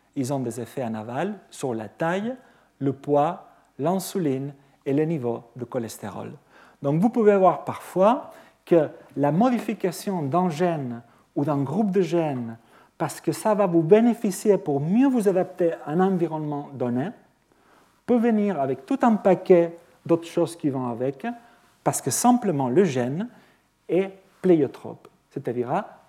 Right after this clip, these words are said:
plusieurs fonctions. Une chose dans laquelle on s'est beaucoup intéressé, nous en particulier au laboratoire, c'est l'adaptation à la vie en forêt tropicale. C'est un autre type de vie en extrême.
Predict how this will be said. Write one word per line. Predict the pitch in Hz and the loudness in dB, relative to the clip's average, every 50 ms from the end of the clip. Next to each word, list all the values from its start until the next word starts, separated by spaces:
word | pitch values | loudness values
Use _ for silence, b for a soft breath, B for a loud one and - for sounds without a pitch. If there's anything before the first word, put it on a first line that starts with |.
| _ _ - | _ _ -4
plusieurs | - 202 208 170 143 156 151 - | 0 2 2 4 2 2 0 -2
fonctions. | - 131 120 - - 113 - - _ _ _ _ _ _ _ _ _ _ _ _ _ _ _ _ _ _ _ _ _ _ _ _ _ _ B B B B B B B B B B B | -6 -10 -10 -10 -12 -16 -18 -18 _ _ _ _ _ _ _ _ _ _ _ _ _ _ _ _ _ _ _ _ _ _ _ _ _ _ B B B B B B B B B B B
Une | 185 220 233 | 0 0 0
chose | 233 - - 240 233 240 233 - | 0 2 2 4 4 4 2 0
dans | 202 175 | -2 0
laquelle | 165 160 151 - - 180 170 165 | 0 -2 -4 0 0 2 2 2
on | 160 147 | 0 -4
s'est | - - 147 | -6 -4 -4
beaucoup | 139 151 214 208 214 - 220 | 0 0 0 0 0 0 0
intéressé, | 202 180 156 - 165 165 156 143 - - 151 147 | 0 0 -4 -6 -8 -8 -8 -8 -8 -6 -6 -6
nous | 147 143 185 202 196 | -2 0 2 2 2
en | 175 | 0
particulier | 156 - 151 - - - - - 147 139 143 147 143 143 143 B B B B B B B | 0 -4 -10 -14 -14 -20 -10 -8 -6 -4 -2 -2 -4 -4 -8 B B B B B B B
au | - 147 | -4 -2
laboratoire, | 139 131 120 123 117 113 101 - 147 165 175 202 233 269 269 B B B B B B B | -2 0 -2 -2 -6 -6 -8 -4 -2 0 2 2 0 0 -4 B B B B B B B
c'est | - - - 165 | -14 -6 -4 0
l'adaptation | 151 143 143 139 139 - 131 120 - - 214 233 262 247 226 - - - | 0 0 0 0 -2 -6 -10 -10 -10 -4 -2 -2 -2 -2 -4 -10 -10 -6
à | 127 | -4
la | 127 123 117 | -4 -4 -4
vie | 120 143 175 208 226 220 - _ - | -4 -2 -4 -4 -4 -6 -12 _ -8
en | 131 127 123 | -8 -8 -8
forêt | - - 131 123 147 185 196 220 - - _ - | -8 -8 -8 -2 -2 -2 -2 -2 -8 -18 _ -16
tropicale. | - - 170 160 - 170 - - 127 110 107 107 - - 131 - - - - B B B B B B B B | -4 -2 0 0 0 -2 -4 -2 -2 0 0 -2 -6 -8 -12 -16 -20 -20 -20 B B B B B B B B
C'est | B - - 180 | B -2 2 4
un | 160 156 180 | 4 6 4
autre | 220 247 240 - - - - | 4 2 0 -2 -16 -16 -6
type | - 220 226 226 - - | -6 -6 -6 -6 -10 -8
de | 143 143 | -8 -6
vie | 131 156 180 180 147 | -4 -2 -2 -2 -2
en | 156 175 - | -2 -6 -10
extrême. | - - - - - - 190 143 123 113 117 113 | -14 -14 -14 -16 -6 -4 -4 -4 -4 -8 -12 -16